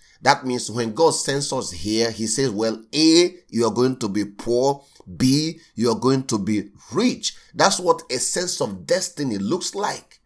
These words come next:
because God has or have already decided your destination or how you're going to live. But that, if that is true, that brings up a very big problem,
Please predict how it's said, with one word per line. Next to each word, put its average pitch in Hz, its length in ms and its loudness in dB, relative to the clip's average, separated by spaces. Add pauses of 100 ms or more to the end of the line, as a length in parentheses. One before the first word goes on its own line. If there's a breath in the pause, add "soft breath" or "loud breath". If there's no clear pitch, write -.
(280)
because 123 280 0
God 165 220 2
has 135 320 -4
or 143 200 6
have 127 220 0
already 156 300 0
decided 131 880 0
your 117 360 2 (460 loud breath)
destination 127 800 -2
or 110 180 0
how 131 160 2
you're 123 220 2
going 120 220 0
to 113 60 0
live. 196 420 4
But 113 560 8
that, 175 540 2
if 254 240 4
that 208 380 2
is 156 280 4
true, 175 680 0 (300 soft breath)
that 135 320 -4
brings 117 380 0
up 120 180 -2 (100)
a 95 80 -4
very 101 300 2
big 104 340 -2
problem, 151 640 0